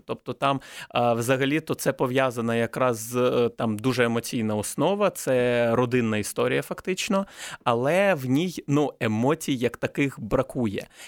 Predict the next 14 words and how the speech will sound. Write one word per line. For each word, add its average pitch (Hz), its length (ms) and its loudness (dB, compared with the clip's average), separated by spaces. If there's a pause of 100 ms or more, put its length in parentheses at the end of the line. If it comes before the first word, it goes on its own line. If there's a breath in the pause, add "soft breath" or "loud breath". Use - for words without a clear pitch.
(160 loud breath)
І 131 100 2 (180)
Денні 139 380 0
Вільньов, 127 380 0
переносячи 127 680 -2
на 113 120 0
екран, 233 460 -2
от 131 220 -8
він 156 200 0
додає 123 380 0
того, 139 260 0
чого 127 260 0
бракувало 127 460 0
літературній 120 600 -2
основі. - 380 -6